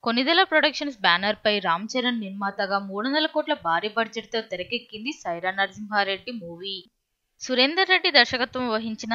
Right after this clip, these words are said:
సైరా చిత్రంలో చిరంజీవి లీడ్ రోల్ పోషించగా, అమితాబ్ బచ్చన్, తమన్నా, నయనతార,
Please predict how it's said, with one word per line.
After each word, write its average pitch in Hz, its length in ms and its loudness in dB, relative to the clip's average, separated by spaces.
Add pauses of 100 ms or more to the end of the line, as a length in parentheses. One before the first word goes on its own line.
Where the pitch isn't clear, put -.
సైరా 190 380 0
చిత్రంలో 208 540 -6
చిరంజీవి 220 600 -4
లీడ్ 196 300 -6
రోల్ 214 160 0
పోషించగా, 190 720 -4 (440)
అమితాబ్ 240 400 2
బచ్చన్, 285 340 0
తమన్నా, 202 540 2
నయనతార, 190 560 2